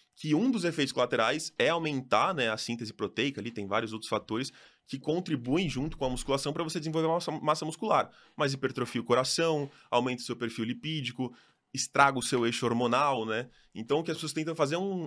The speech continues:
um, um controle de danos quando tomam esteroide. Não é uma coisa assim, "Ah, não, é só o benefício que vai me trazer, é a muscu-, é, é a hipertrofia, eu vou ficar shapeado e só." Não, o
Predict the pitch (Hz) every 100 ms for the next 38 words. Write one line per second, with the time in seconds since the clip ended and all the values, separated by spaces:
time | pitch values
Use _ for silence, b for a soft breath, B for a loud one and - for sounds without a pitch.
0 | - 151 151 - 151 160 151 170 175 175
1 | 135 156 185 113 - 110 107 104 101 -
2 | 98 90 87 98 107 147 147 127 117 113
3 | 120 151 120 143 117 110 - - - 160
4 | 165 156 143 143 143 131 135 123 139 151
5 | 147 147 - 127 117 117 - 123 123 117
6 | 117 139 143 127 123 120 113 120 107 -
7 | 85 117 123